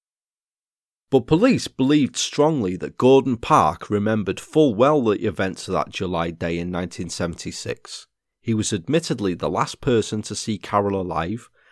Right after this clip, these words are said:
and the primary known person to be able to see her in such intimate dress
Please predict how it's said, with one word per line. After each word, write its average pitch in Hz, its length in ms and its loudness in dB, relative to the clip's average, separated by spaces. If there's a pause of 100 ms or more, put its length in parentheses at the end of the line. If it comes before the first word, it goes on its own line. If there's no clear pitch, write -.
(100)
and 95 100 -6
the 92 60 -4
primary 147 640 2
known 143 380 2
person 90 460 0
to - 120 -10
be 104 140 0
able 113 220 0
to - 120 -12
see 165 320 2
her 87 140 2
in 87 100 -4
such - 420 -4
intimate 147 440 -4
dress - 440 -2